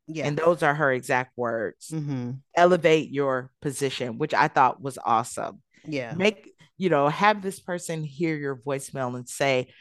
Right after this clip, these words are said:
Speaker 2: "I wanna talk to Nikki. I wanna
Speaker 1: Right.
Speaker 2: talk to Robin."
Speaker 1: Sure.
Speaker 2: Or they, they read that email, and even if they're saying no,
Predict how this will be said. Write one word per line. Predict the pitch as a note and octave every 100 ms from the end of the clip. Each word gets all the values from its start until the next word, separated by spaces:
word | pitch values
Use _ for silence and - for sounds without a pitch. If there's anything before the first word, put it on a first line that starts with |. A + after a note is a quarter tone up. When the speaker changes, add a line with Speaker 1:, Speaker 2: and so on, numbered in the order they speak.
| _ _ -
Speaker 2:
"I | D#4
wanna | G#3 G#3+ F#3
talk | - A#2+ -
to | A#2
Nikki. | A#2+ A#2+ - C3+
I | A3+
wanna | A#3 F#3 F#3+
Speaker 1:
Right. | C#3+
Speaker 2:
talk | C#3 B2 -
to |
Robin." | C3+ C3 B2 B2+ - - -
Speaker 1:
Sure. | - D3+
Speaker 2:
Or | D3
they, | F3 E3 - -
they | F3 F#3
read | E3+ F3+ F#3 -
that | E3 D3 C#3+
email, | E3+ E3+ D3 C3+ C3 B2+ - -
and | D3
even | D3 F#3 E3
if | D#3+
they're | D#3 D3
saying | - D3+ C#3 C3 C3
no, | C3+ D#3 D3+ C3+